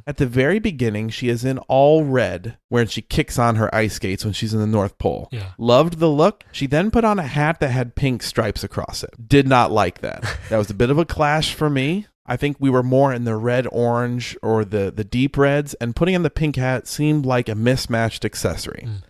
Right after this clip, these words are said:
Speaker 1: Everything else, from the furry hood thing later to her eventual right-fitting, uh, Santa outfit,
Speaker 2: Yeah.
Speaker 1: I thought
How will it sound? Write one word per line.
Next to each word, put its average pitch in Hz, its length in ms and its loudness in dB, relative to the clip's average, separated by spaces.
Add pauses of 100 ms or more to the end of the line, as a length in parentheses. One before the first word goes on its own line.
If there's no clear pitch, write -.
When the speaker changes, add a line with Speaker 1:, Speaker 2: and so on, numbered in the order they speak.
Speaker 1:
Everything 135 420 4
else, 175 500 2 (140)
from 123 220 0
the 107 100 2
furry 120 720 0 (140)
hood 160 360 4
thing 165 340 -2
later 156 520 0 (140)
to 123 380 0
her 123 180 0
eventual 120 680 0
right-fitting, 123 1000 0
uh, 101 420 -2
Santa 156 720 0
outfit, 151 520 0
Speaker 2:
Yeah. 104 140 -8 (100)
Speaker 1:
I 147 140 2
thought 139 340 2